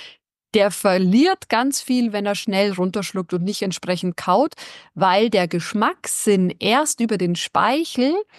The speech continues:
erst der Speichel kann die Geschmacksträger, ob das jetzt süß oder salzig oder sauer, umami, bitter ist,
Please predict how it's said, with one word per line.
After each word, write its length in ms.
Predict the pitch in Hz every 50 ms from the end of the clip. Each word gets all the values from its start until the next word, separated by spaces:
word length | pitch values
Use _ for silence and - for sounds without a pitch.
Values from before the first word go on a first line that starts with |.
| - _ _ _ -
erst 200 | - 220 - -
der 100 | 220 -
Speichel 680 | - - 202 202 226 269 339 311 - - 262 269 277 -
kann 400 | - - 220 202 220 240 254 262 - - - - - _ _ _ _ _ _ _ - 214
die 340 | 214 214 208 202 196 175 -
Geschmacksträger, 1160 | - 208 175 - - 202 214 254 - - - - - - - 190 196 214 233 233 220 220 202
ob 120 | 123 165 -
das 200 | - 170 - -
jetzt 220 | 180 170 - -
süß 280 | - 262 269 269 269 214
oder 180 | 196 196 175
salzig 380 | 165 170 180 208 226 - 233 -
oder 180 | 185 180 175 170
sauer, 380 | - 170 190 220 247 240 226
umami, 500 | 196 202 185 175 170 185 208 233 247 233
bitter 360 | 190 - 240 - - 269 247
ist, 260 | - 254 269 - -